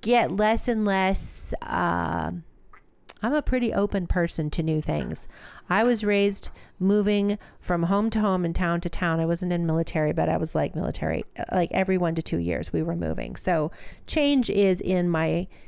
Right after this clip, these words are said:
experience, and I feel like I can open up to new things pretty darn,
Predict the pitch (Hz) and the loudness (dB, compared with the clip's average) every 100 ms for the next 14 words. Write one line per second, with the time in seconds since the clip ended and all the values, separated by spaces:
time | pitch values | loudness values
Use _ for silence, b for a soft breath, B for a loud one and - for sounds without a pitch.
0 | b - 180 - - 180 165 165 151 147 | b -8 -4 -2 2 2 4 2 0 -2
1 | - - 175 165 156 160 - - - - | -6 -2 0 0 -2 -4 -8 -14 -14 -12
2 | - 196 220 226 202 170 175 175 175 - | -2 0 2 4 4 2 0 2 0 0
3 | 175 170 175 156 156 - - 160 156 - | 0 2 0 0 -2 -4 -2 0 0 0
4 | 147 135 - - 170 160 156 160 - | -4 -4 -6 -2 -2 0 -2 -2 -6